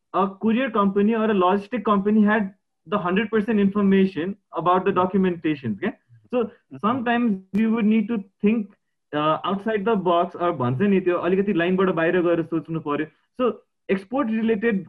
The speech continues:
Speaker 1: कुनै पनि प्रडक्टको documentation बुझ्ने हो भने चाहिँ गभर्मेन्ट अफिस जाने होइन रहेछ क्या, cargo कम्पनीमा जानुपर्ने हो। किनकि
Speaker 2: त्यस्तो
Speaker 1: at the end of
Speaker 2: गर्दा
Speaker 1: the day, अ, उनीहरूले एक्सपोर्ट गरिरहेको छ नि त, उनीहरूलाई थाहा छ सबै डकुमेन्टेसन्सहरू के के चाहिन्छ, कुन कुन डिपार्टमेन्टबाट त्यो डकुमेन्टेसन
Speaker 2: Add,
Speaker 1: लिन सकिन्छ।
Speaker 2: add, add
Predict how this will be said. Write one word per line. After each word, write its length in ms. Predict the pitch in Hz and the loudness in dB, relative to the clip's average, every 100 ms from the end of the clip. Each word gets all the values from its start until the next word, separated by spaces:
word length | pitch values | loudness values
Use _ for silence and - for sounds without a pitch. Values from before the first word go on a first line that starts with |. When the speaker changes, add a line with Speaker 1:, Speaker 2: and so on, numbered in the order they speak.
| - | -2
Speaker 1:
कुनै 200 | 226 269 | 0 0
पनि 200 | 277 285 | -2 -2
प्रडक्टको 560 | - 208 214 196 - | 0 0 0 -2 -4
documentation 680 | 202 185 240 262 240 214 220 | 0 0 0 -2 -2 0 2
बुझ्ने 280 | 180 190 196 | 2 2 4
हो 220 | 196 165 | 4 4
भने 320 | 151 123 127 127 | 2 -2 -2 -2
चाहिँ 160 | 208 | -2
गभर्मेन्ट 300 | 170 214 240 | 0 0 2
अफिस 240 | 220 196 185 | 0 0 0
जाने 260 | 175 175 | -2 -2
होइन 180 | 135 117 | -2 -2
रहेछ 240 | 120 117 | -2 -4
क्या, 200 | 120 143 185 _ _ _ - | -4 -4 -6 _ _ _ -4
cargo 320 | 185 220 247 | 0 2 2
कम्पनीमा 500 | 226 202 202 190 180 | 2 4 4 4 4
जानुपर्ने 560 | 160 156 139 131 120 | 0 -2 0 0 0
हो। 100 | 98 92 _ _ _ | -2 -4 _ _ _
किनकि 160 | 196 220 | 0 2
Speaker 2:
त्यस्तो 400 | 233 220 202 196 | 2 -2 -4 -2
Speaker 1:
at 140 | 285 | -2
the 120 | 226 233 | 0 0
end 120 | 247 | 0
of 160 | 233 | 0
Speaker 2:
गर्दा 60 | 226 | 0
Speaker 1:
the 160 | 214 185 | 0 2
day, 100 | 208 - _ _ - - 131 - _ - _ - | 2 0 _ _ -8 -6 -8 -14 _ -20 _ -4
अ, 320 | 170 156 - - - 220 | -2 -2 -6 -20 -20 -10
उनीहरूले 380 | 254 269 254 | -2 -2 0
एक्सपोर्ट 340 | 240 202 220 208 | -2 -4 -2 0
गरिरहेको 300 | 208 202 208 | 2 2 0
छ 80 | 214 | 0
नि 80 | 214 | 0
त, 40 | |
उनीहरूलाई 280 | 220 220 220 | 2 0 0
थाहा 220 | 202 220 | -2 -2
छ 180 | 226 214 | -2 -2
सबै 260 | 202 202 | -2 0
डकुमेन्टेसन्सहरू 1040 | 208 185 190 196 202 190 185 202 151 143 175 | 0 0 0 0 2 2 2 2 0 0 -2
के 160 | 190 | -2
के 120 | 190 196 | 0 0
चाहिन्छ, 320 | 185 180 180 | -2 -6 -2
कुन 320 | 190 185 202 | -4 -2 -4
कुन 180 | 196 208 | -2 -2
डिपार्टमेन्टबाट 560 | 185 180 180 196 190 185 | -2 -2 -2 -2 -2 -2
त्यो 240 | 185 175 | -2 -2
डकुमेन्टेसन 580 | 175 180 170 175 180 170 | -4 -6 -6 -6 -6 -6
Speaker 2:
Add, 160 | 165 180 | -2 -2
Speaker 1:
लिन 160 | 180 | -4
सकिन्छ। 340 | 175 170 175 175 | -4 -4 -4 -6
Speaker 2:
add, 380 | - - 170 | -16 -16 -14
add 80 | 202 | -14